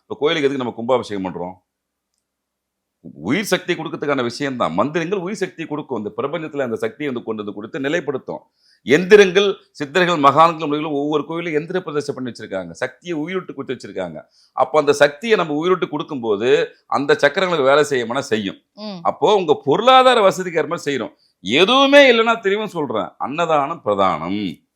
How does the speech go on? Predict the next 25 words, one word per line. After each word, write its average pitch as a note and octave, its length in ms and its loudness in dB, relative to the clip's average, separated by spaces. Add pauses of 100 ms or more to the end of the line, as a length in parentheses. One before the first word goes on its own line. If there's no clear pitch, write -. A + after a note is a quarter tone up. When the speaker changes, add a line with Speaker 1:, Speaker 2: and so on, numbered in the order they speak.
(340)
Speaker 1:
அன்னதானம் D#3 460 2
கொடுத்துனே A2 360 -6
இருங்க F2+ 220 -4
வாழ்க்கையில. F2 720 0 (200)
அந்த G#2 240 -6
எந்த E3 520 -2
கிரக C#3+ 320 2
தோஷமாக A2+ 480 -2
இருந்தாலும் F#2 360 -4
பரவாயில்ல, E2+ 220 -4
பெண் C3+ 320 -8
சாபமாக A2 460 0
இருந்தாலும், E2 480 -10
பித்ரு F3+ 260 -10
தோஷமாக A2 400 -4
இருந்தாலும், F2 360 -10
சர்ப்ப D3 280 -6
தோஷமாக A2+ 460 -6
இருந்தாலும், F2 420 -12
குரு C#3+ 180 -10
தோஷமாக A#2 420 -4
இருந்தாலும், F2 440 -8 (300)
பூமி F#3 260 2
தோஷமாக A#2+ 540 2
இருந்தாலும், F#2 500 -2